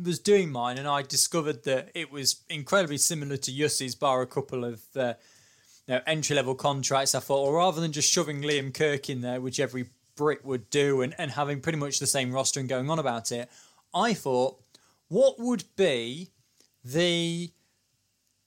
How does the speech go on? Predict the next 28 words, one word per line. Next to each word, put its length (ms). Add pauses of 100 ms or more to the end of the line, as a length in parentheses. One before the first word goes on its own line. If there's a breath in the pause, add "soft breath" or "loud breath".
(460)
kind 140
of 80 (300)
best 720
European 640
roster 600 (640 soft breath)
on 260
paper 680 (300)
that 140
you 180
could 200
have? 420 (1400)
So 200
I 80
went 380
on 200
to 420 (320 loud breath)
Elite 320
Prospects, 760
sorted 380
it 120
by 160
position, 640
looked 220
for 100
the 80
European 540
players, 540 (440 soft breath)
uh, 200